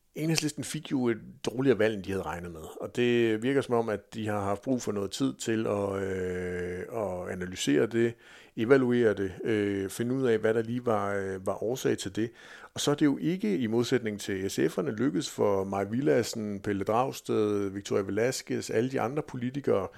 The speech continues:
fra, øh, fra Enhedslisten at få suget nogle af de, øh, sure socialdemokrater til sig.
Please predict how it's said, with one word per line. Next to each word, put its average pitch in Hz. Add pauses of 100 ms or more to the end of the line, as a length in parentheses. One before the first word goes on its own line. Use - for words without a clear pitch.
(280)
fra, 95
øh, 98
fra 110
Enhedslisten 120
at 98
få 101
suget 107
nogle 123
af 107
de, 123
øh, 104
sure 139
socialdemokrater 113
til 180
sig. -